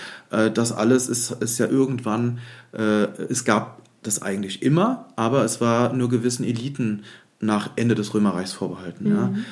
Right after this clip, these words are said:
Speaker 1: Und das ist schon, äh, eine tolle Sache, was wir heute als selbstverständlich aner-, äh, an-, anerkennen,
Speaker 2: Mhm.
Speaker 1: war damals für einen großen Teil der Bevölkerung auch so. Also jedes Kastell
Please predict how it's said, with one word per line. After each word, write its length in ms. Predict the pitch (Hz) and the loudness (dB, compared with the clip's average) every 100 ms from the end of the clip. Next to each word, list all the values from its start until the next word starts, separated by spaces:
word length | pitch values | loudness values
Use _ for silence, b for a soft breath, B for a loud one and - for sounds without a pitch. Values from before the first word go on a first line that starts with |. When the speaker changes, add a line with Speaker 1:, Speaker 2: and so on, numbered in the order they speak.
| B | B
Speaker 1:
Und 200 | - 110 | -4 0
das 200 | 110 120 | 2 2
ist 120 | 123 | 0
schon, 420 | 110 120 117 113 92 | 0 2 2 0 -2
äh, 160 | 113 | -2
eine 140 | 110 110 | 0 -2
tolle 240 | 117 107 | 2 2
Sache, 200 | 104 117 | 2 -2
was 180 | 107 104 | -4 -4
wir 120 | 101 | -2
heute 260 | 101 107 - | 0 0 0
als 160 | 87 | -2
selbstverständlich 680 | - 104 107 104 107 123 123 | -2 -2 -4 -4 -4 -4 -6
aner-, 340 | - 120 117 - | -2 -2 -2 -2
äh, 120 | 107 | -4
an-, 260 | 107 110 - | -2 -4 -2
anerkennen, 440 | 107 208 208 - | 0 2 4 2
Speaker 2:
Mhm. 100 | 104 B B B | -2 B B B
Speaker 1:
war 140 | 104 | 0
damals 320 | 101 107 113 | 2 2 2
für 100 | - | 0
einen 80 | 110 | -4
großen 240 | 104 107 113 | -2 -4 0
Teil 160 | 104 | 0
der 60 | 104 | 0
Bevölkerung 360 | 104 107 104 | 0 -2 -2
auch 220 | - 95 117 | -4 -4 -2
so. 100 | 76 | -2
Also 200 | 98 101 B B | -2 -4 B B
jedes 320 | - 120 120 | 4 4 4
Kastell 720 | 120 104 - 113 120 135 143 | 2 -2 0 2 4 4 4